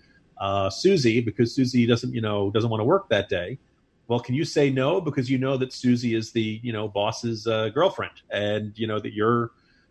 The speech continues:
uh, in a situation where all, it creates all kinds of complications and pressures for all kinds of people who are even separate from the two people involved in the couple. Last year, the House of Representatives said, "You can't do this. You can't date, co-, members of Congress cannot date, you know,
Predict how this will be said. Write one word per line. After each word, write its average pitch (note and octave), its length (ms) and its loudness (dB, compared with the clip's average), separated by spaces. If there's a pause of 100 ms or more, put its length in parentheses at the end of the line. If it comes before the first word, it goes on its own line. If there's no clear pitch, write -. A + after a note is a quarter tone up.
(100)
uh, G#2+ 200 -2
in A#2+ 100 0
a B2 40 4
situation A#2+ 640 -2
where A2 280 0
all, - 180 0 (300)
it G3+ 160 4
creates B3 440 -2
all F3+ 180 2
kinds D#3 240 -4
of C3 100 -4
complications A#2+ 800 -4
and G2 140 -6
pressures G2+ 540 -4
for - 140 -20
all A#2 220 -2
kinds G#2 240 -8
of G2 100 -16
people F#2 460 -10 (380)
who A#2 60 -2
are A#2+ 100 -2
even D3+ 240 0
separate A#2+ 420 -2
from G#2 120 -10
the G2 60 -8
two G#2+ 140 -8
people G2 300 -6
involved D#2+ 300 -8
in F2+ 60 -12
the A#2 60 -10
couple. - 380 -4 (320)
Last A#2 300 -2
year, B2+ 60 0
the A2 80 0
House A2+ 180 -2
of A2+ 80 0
Representatives G2+ 520 -6
said, F#2 240 -4 (340)
"You B2+ 180 4
can't C#3 480 0
do G#2+ 220 2
this. - 420 -14
You A2 180 0
can't B2 680 -4
date, G#2+ 460 -4
co-, D3+ 140 -2
members D3+ 300 0
of D3+ 100 -6
Congress A2 460 -4
cannot G#2 460 -6
date, F#2 260 -6
you G2+ 180 -8
know, F#2 60 -12